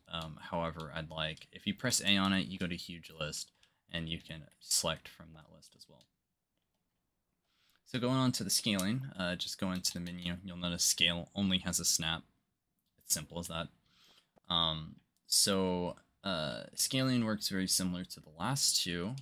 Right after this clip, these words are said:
Um, however, you'll notice that when you hold down the two buttons and you move your stick forward, back, left, right, whichever, you'll notice it just kind of, it's kind of wacky with it, you know. It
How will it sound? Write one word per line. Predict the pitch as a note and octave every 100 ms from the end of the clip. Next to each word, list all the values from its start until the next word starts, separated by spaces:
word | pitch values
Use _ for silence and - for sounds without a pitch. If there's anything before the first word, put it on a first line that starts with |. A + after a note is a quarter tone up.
| - _ _ -
Um, | F#2 F2 -
however, | - A#2+ A#2 A2+ G#2+ G2+
you'll | F2 A2+
notice | G#2+ G#2 G2 -
that | F#2 F2
when | G2
you | F#2+
hold | - D#3
down | B2+ G#2
the |
two | F2+ G2+
buttons | F#2 E2 F#2 F2+
and | F2
you | E2+
move | F2+ F#2
your | F2+
stick | - - E2+ E2+ -
forward, | - E2 D#2+ D2+
back, | D#2+ D#2 D#2 - -
left, | D#2+ D#2+ - D#2
right, | D#2 D#2 F2
whichever, | - D#2 D#2+ E2
you'll | C3
notice | C3 -
it | A#2 -
just | G#2 - -
kind | C#3+
of, | A2 - _ _ _ _ _
it's | _
kind | E3
of | D3+
wacky | D#2+ D#2 - E2+
with | D#2+
it, | E2 E2
you | F2+
know. | E2+ F#2 _ _ _ _ _
It | E2+